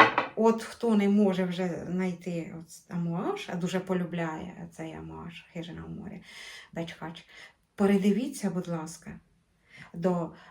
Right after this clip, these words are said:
Каджал Маса. От не дивіться, що він зеленого кольору, він обманчивий, він обманчивий. Він от точно, от, е, тут написано на тому, на фрагматиці, от його ноти, написано слива, мирабель,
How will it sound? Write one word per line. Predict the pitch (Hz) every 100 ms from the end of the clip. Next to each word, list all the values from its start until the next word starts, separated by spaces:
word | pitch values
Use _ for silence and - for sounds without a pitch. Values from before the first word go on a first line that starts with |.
| - -
Каджал | - 202 190 196 214 - - - _ _ _
Маса. | 190 170 165 - - - _ _
От | 214 226 -
не | 208 226 240
дивіться, | 226 220 190 185
що | - 180
він | 175
зеленого | 170 170 170 170
кольору, | 170 175
він | 180 226
обманчивий, | 233 202 165 156 - - 170 170 -
він | 208
обманчивий. | 208 180 165 170 - 175 - - -
Він | 214 233
от | 247 247 -
точно, | 202 180 180 170 - -
от, | 214 202
е, | 196 214 214
тут | 269 277
написано | 262 262 285 254 226 208 202 196
на | 208 202 196 190 -
тому, | 185 170 170 170 - -
на | 190 208
фрагматиці, | 226 214 247 302 208 -
от | 180 180
його | 202 214 220
ноти, | 214 208 170 175
написано | 190 202 214 208 208
слива, | 214 208 196
мирабель, | 190 190 180 180 226